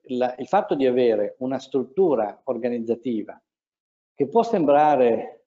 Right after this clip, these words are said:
tra virgolette, ridondante magari per certe piccole imprese, consente comunque all'imprenditore di poter fare delle scelte che siano,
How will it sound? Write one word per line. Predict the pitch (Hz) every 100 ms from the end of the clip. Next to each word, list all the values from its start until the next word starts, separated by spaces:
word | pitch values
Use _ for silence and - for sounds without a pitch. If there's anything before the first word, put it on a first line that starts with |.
| -
tra | 117
virgolette, | 110 117 113 113 143 147 123
ridondante | 120 113 117 151 131
magari | 113 110 123 117
per | 113
certe | - 139 135
piccole | - 143 139 135
imprese, | 110 107 110 98 113 139 _ _ _ _ _ -
consente | 214 220 - 135 113 98 135 156 165 - _ _ _ _
comunque | - 160 196 240 196
all'imprenditore | 185 139 123 131 127 120 117 117 110 107
di | 110
poter | 113 120 - 147 -
fare | 165 139 107 104
delle | 156 151 117
scelte | 101 - - 143 143 143 - 165 165
che | 165
siano, | 131 - 180 143 117 107 98